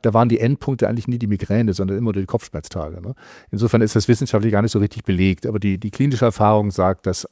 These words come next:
ein Patient auch in Bezug auf seine Aura und eben auf seine vestibuläre Aura von diesen Antikörpern profitiert.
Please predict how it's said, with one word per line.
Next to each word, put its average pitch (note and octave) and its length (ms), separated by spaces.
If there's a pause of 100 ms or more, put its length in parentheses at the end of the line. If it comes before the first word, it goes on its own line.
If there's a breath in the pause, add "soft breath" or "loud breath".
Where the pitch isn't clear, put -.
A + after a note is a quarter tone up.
ein G2+ 160
Patient G#2 380
auch - 160
in G#2+ 40
Bezug G#2 280
auf F#2 100
seine F2 240
Aura A2+ 360
und G2+ 180
eben F#2 100
auf F#2+ 80
seine F#2 180
vestibuläre F#2+ 600
Aura F2 260
von F2 140
diesen F2+ 180
Antikörpern F2 540
profitiert. - 560